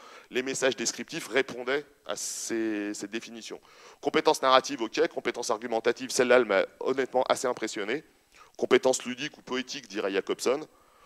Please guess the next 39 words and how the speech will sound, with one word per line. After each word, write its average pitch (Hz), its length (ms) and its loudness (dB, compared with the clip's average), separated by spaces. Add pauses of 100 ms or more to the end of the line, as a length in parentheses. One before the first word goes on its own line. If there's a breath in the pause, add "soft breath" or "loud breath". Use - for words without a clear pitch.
(120)
Compétence 151 460 4
métalinguistique, 143 680 0
celle-là, 131 200 4
elle 127 60 6
est 123 200 2
intéressante 127 480 0
parce - 160 -6
qu'elle, 104 180 -2 (140)
elle, 95 180 0
elle 95 180 -8
témoigne 131 400 -4
bien 123 200 -6
du 107 100 -16
fait - 260 -14
que - 120 -20
les, 87 420 -10
les, 85 220 -10
les 85 360 -8
adolescents 110 480 -4 (240 soft breath)
ont 214 80 -10
très - 160 -2
fortement - 320 -4
conscience 131 440 -4
d'une 110 240 -12
norme 120 280 4 (220)
linguistique 110 640 -4 (400 loud breath)
et - 60 -10
que 127 100 -2
cette 123 220 -2
norme 143 160 4
linguistique, 127 500 -4
ben, 101 240 0
elle 113 180 0
est 120 200 0
négociée 139 560 -4
parce - 160 -6
que 127 80 -6
bien 131 160 0
souvent, 147 400 -4